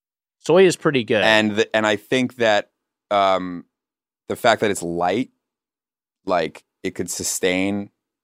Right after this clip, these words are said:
Speaker 2: But I think I would need something in the second thing that is a little thicker to hold on to. So, like, maybe, like, an onion powder or, like, a,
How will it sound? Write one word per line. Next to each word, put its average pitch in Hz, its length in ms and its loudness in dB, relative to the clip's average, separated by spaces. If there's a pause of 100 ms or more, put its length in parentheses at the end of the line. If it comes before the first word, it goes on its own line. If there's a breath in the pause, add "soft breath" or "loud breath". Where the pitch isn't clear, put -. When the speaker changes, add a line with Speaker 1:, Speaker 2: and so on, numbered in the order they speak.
(640)
Speaker 2:
But 107 100 4
I 104 60 6
think 123 220 0
I 120 80 6
would 107 160 0
need 101 380 -4
something 101 800 -4 (260)
in 101 300 -6
the 92 340 -6
second 123 520 0
thing 90 480 -4 (880)
that 101 280 4
is 95 160 -6
a 101 60 0
little 95 260 -2
thicker - 420 -4
to 90 100 0
hold 90 280 -2
on 87 280 0
to. 65 280 -10
So, - 200 -8
like, 82 280 -6
maybe, 85 260 -8
like, 80 180 -8
an 85 160 -8
onion 82 360 -10
powder 78 560 -6
or, 80 240 -6
like, 76 260 -6
a, 71 300 -8